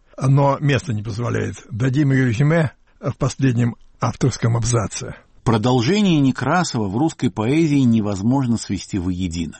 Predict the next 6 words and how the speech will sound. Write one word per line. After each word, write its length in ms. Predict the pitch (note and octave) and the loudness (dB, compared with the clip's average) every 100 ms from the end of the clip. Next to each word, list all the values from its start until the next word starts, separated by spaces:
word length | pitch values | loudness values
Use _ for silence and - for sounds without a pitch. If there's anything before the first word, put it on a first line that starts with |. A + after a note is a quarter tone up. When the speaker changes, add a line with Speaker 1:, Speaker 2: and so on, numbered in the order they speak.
| - - - - | -20 -18 -14 0
Speaker 2:
Невозможно 600 | A2+ G#2+ A#2+ E3 F#3+ E3 | 2 2 2 2 2 0
даже 240 | D#3 C3+ A#2+ | 0 0 0
выстроить 720 | F#2+ A2 F#3 F3+ - D#3+ D3 | 0 0 0 0 -2 0 0
в 60 | - | -2
хронологической 800 | C3+ B2+ A#2+ B2 D3 - - C3 | 0 2 2 0 -2 -6 -8 -6
последовательности. 960 | B2+ - D#3 F2 - - - - - | -4 -4 -2 -4 -6 -16 -14 -16 -16